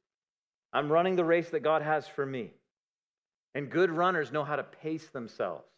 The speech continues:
It doesn't just mean, "Well, I'm just gonna kill it. Here we go." See, life is short.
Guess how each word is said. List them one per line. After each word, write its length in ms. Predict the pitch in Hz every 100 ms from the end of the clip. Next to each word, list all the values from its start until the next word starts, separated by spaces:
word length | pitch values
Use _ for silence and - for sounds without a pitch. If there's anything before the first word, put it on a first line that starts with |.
| _ _ _ _
It 100 | 110
doesn't 260 | 156 170 175
just 180 | 160 165
mean, 140 | 175
"Well, 100 | 123
I'm 120 | 143
just 140 | 196 -
gonna 160 | 143
kill 320 | - - 254 269
it. 100 | -
Here 120 | 247
we 100 | -
go." 380 | 339 640 - - - _ _ _ _ _ _ _ _ _ _ _ _ _ _
See, 100 | 170
life 320 | 165 220 247
is 120 | 214
short. 580 | - - 233 175 160 -